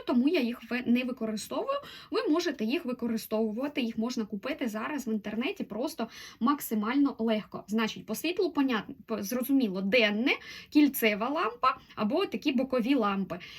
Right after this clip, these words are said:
Як варіант, якщо ви записуєте ввечері і у вас немає кільцевої лампи, ви берете звичайну,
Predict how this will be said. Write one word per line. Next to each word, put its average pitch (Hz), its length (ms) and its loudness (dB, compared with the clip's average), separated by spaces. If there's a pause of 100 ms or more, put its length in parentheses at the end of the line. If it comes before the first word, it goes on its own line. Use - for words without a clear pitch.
(120)
Як 349 280 2
варіант, 330 500 2
якщо 277 280 -2
ви 403 100 0
записуєте 269 580 -2
ввечері 226 580 0
і 294 240 2
у 285 100 6
вас 262 360 0
немає 254 640 6
кільцевої 202 640 -4
лампи, 226 400 -2
ви 262 140 0
берете 262 460 0
звичайну, 233 880 0